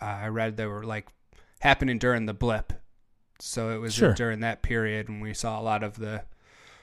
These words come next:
Speaker 1: like, her training and fighting Daredevil that first time in the warehouse. But I'm, I'm
Speaker 2: Mm-hmm.
Speaker 1: pumped. I can't wait to watch the rest. I know Johnny fucking blew through it, dude.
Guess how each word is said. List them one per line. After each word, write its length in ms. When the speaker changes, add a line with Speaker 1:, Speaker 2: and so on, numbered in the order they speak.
Speaker 1:
like, 160
her 140
training 560
and 240
fighting 320
Daredevil 460
that 160
first 280
time 260
in 100
the 100
warehouse. 520
But 200
I'm, 260
I'm 80
Speaker 2:
Mm-hmm. 100
Speaker 1:
pumped. 240
I 60
can't 220
wait 120
to 60
watch 240
the 120
rest. 260
I 40
know 120
Johnny 340
fucking 440
blew 280
through 300
it, 160
dude. 280